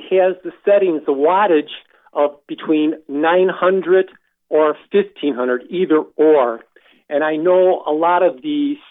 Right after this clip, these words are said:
square, like the twelve-by-twelve space heaters, have, like, a, a seven fifty, a nine hundred, and a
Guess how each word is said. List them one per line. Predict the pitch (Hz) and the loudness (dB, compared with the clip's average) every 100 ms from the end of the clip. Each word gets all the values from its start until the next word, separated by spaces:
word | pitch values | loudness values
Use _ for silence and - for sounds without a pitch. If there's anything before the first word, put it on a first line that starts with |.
| _ | _
square, | - 175 185 185 185 175 | -2 2 4 4 2 2
like | 156 147 | 0 -4
the | 143 | -10
twelve-by-twelve | - 170 165 151 139 - - 175 180 185 - - | -4 0 0 0 -6 -10 -2 2 4 2 -2 -4
space | 127 127 - | -2 -2 -4
heaters, | 135 131 131 135 _ _ _ _ - | -4 0 -2 -2 _ _ _ _ -4
have, | 160 156 151 | -2 0 0
like, | 151 151 147 - | 0 0 -4 -10
a, | 143 | -8
a | 143 135 - - | -6 -10 -8 -2
seven | 175 156 156 - | 0 0 -8 -2
fifty, | 175 170 - 180 170 170 - _ _ _ - | 0 0 -4 -4 -2 -2 -4 _ _ _ -6
a | |
nine | 151 160 165 135 | -2 0 -2 -2
hundred, | 151 156 156 | -2 -2 -2
and | |
a | 143 | -2